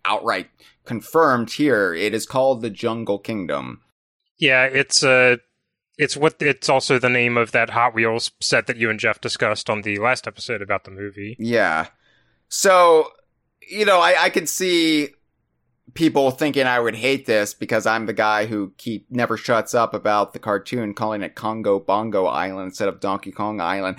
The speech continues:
Speaker 1: I'm fine with it not being Donkey Kong Island in the movie. In, in the context of what they're doing in the story they're telling, I, I think just calling it Jungle Kingdom works fine.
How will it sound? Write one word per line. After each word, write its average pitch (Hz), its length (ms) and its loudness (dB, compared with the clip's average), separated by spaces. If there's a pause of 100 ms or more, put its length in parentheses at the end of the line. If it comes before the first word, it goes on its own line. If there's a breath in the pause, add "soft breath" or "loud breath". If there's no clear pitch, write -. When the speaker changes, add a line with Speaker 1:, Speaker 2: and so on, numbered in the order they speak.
(240 loud breath)
Speaker 1:
I'm 214 200 0
fine 180 640 0
with 143 180 0
it 139 100 4
not 131 240 0
being 123 180 -2
Donkey 113 320 -2
Kong 107 280 -6
Island 95 500 -6
in 101 200 -6
the 98 60 -6
movie. 92 540 -6
In, 143 120 0
in 160 200 -2
the 160 80 2
context 143 800 -2
of 113 140 -4
what 113 240 0
they're 110 120 -6
doing 104 380 -4
in 98 140 -6
the 95 80 -6
story 107 320 -6
they're 98 160 -6
telling, 104 680 -4 (520 loud breath)
I, 120 220 0
I 120 180 2
think 120 520 -4
just 120 300 -4
calling 113 360 -2
it 92 160 -6
Jungle 107 560 -2
Kingdom 110 720 -2
works - 720 -4
fine. 127 720 -2